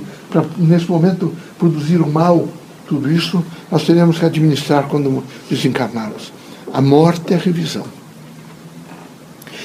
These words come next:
Nenhum momento ficará escondido, nada. Tudo se cla-, vai vir às claras, nítidos e em forma de vivência, através da nossa consciência.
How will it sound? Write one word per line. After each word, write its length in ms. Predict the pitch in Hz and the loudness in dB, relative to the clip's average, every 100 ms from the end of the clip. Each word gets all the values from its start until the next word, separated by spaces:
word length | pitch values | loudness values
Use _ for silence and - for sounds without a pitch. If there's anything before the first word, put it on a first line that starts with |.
| - | 4
Nenhum 640 | 196 247 233 254 285 285 | 6 8 10 10 8 8
momento 460 | 262 220 233 226 214 | 8 8 8 6 2
ficará 400 | - 170 165 151 | -4 -2 0 0
escondido, 580 | - 143 123 - - - - - | 0 -4 -4 -4 -6 -8 -10 -4
nada. 420 | 147 151 127 - - - - - - - - - - - - | 0 0 0 -4 -14 -20 -20 -20 -20 -20 -20 -18 -16 -16 2
Tudo 320 | 311 277 254 | 4 6 4
se 180 | - 196 | 4 2
cla-, 220 | 190 160 | 2 0
vai 320 | 151 151 156 147 - - - | 2 2 2 0 -10 -10 -4
vir 320 | 139 160 151 | 2 4 4
às 200 | 120 - | -2 -6
claras, 720 | - 160 185 202 220 - - - - - - - - - | 0 2 2 2 0 -2 -12 -18 -16 -16 -16 -18 -18 4
nítidos 920 | 180 185 214 233 240 208 190 175 - - - - - | 8 10 8 6 4 0 0 -2 -8 -16 -20 -20 0
e 100 | 185 | 4
em 80 | 185 | 6
forma 460 | - 196 202 190 180 | 4 2 4 4 4
de 180 | 160 233 | 4 6
vivência, 800 | 226 196 190 151 - - - - - - - - - | 4 6 4 4 0 -10 -16 -18 -20 -20 -20 -20 -10
através 400 | - 135 127 120 | -2 0 2 2
da 60 | 120 | -2
nossa 260 | 117 - | -4 -8
consciência. 500 | 107 104 - 98 98 | -10 -10 -8 -10 -10